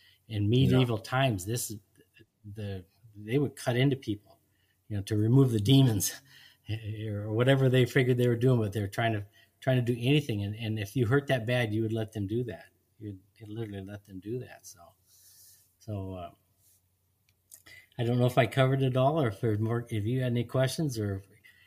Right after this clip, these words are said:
Speaker 1: can you think of anything anybody else
Speaker 2: I'm,
Speaker 1: would wanna ask?
Speaker 2: I'm sure I do have more questions. For example, um, I have this idea, especially when it comes to the occiput,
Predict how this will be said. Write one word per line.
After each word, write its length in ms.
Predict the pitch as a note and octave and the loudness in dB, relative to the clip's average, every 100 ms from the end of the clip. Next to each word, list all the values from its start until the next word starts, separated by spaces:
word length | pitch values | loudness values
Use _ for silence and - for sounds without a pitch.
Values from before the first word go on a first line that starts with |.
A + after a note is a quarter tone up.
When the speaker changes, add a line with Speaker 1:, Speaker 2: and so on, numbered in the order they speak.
| _ | _
Speaker 1:
can 100 | A#2 | -4
you 60 | A2 | -2
think 200 | C#3 B2 | -2 0
of 80 | B2+ | 2
anything 360 | C3 C#3 B2+ | 2 2 4
anybody 380 | B2+ C3 B2 B2+ | 4 2 2 2
else 160 | C#3 C#3+ | 4 4
Speaker 2:
I'm, 60 | |
Speaker 1:
would 80 | - | 2
wanna 240 | G2 G2 F#2+ | -2 -4 -6
ask? 300 | F#2 F#2 - | -10 -6 -6
Speaker 2:
I'm 60 | - - - | -6 -8 8
sure 120 | E3 D#3 | 10 12
I 180 | B2+ C3 | 10 10
do 140 | D3 | 8
have 120 | B2+ | 8
more 160 | A2+ A2 | 6 6
questions. 500 | A#2+ A#2 A2+ B2+ A2+ - - | 6 6 6 2 0 -8 4
For 140 | D#3+ E3 | 10 10
example, 580 | A2 G#2 G2+ D3 D3+ - - | 10 8 6 0 -2 -8 2
um, 300 | B2 A#2+ A#2 A2 | 8 8 8 6
I 100 | D3+ | 8
have 160 | F3+ | 10
this 160 | D#3 A#2+ | 8 8
idea, 720 | A#2+ B2+ A2 A2 C3+ B2+ G#2 | 8 8 8 8 10 10 10
especially 380 | G2+ - C3 C3+ | 6 4 4 4
when 100 | A#2 | 4
it 40 | A2 | 4
comes 180 | A#2 | 2
to 80 | A2+ | 4
the 80 | G#2+ | 4
occiput, 680 | G#2 B2 - A2 F#2+ F#2 | 4 2 2 0 0 0